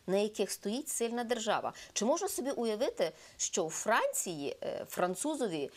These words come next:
буде менш комфортно, ніж не французові? Я розумію, що політика їхніх соціалістичних урядів допровадила до того, що араби палять їхні машини, так?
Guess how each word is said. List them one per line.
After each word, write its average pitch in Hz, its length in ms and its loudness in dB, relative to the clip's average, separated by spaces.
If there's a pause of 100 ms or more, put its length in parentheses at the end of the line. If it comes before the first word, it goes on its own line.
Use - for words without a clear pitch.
(220)
буде 190 220 4
менш 233 380 2
комфортно, 190 680 2
ніж 196 220 0
не 226 140 2
французові? 135 680 -6 (160)
Я 233 100 8
розумію, 285 320 2
що 208 200 -2
політика 226 380 -2
їхніх 214 300 -2
соціалістичних 190 680 -4
урядів 233 320 -2
допровадила 180 540 2
до 185 120 -2
того, 240 240 2
що - 160 -2
араби 175 300 2
палять 165 360 2
їхні 160 240 -4
машини, 147 420 -4
так? - 180 0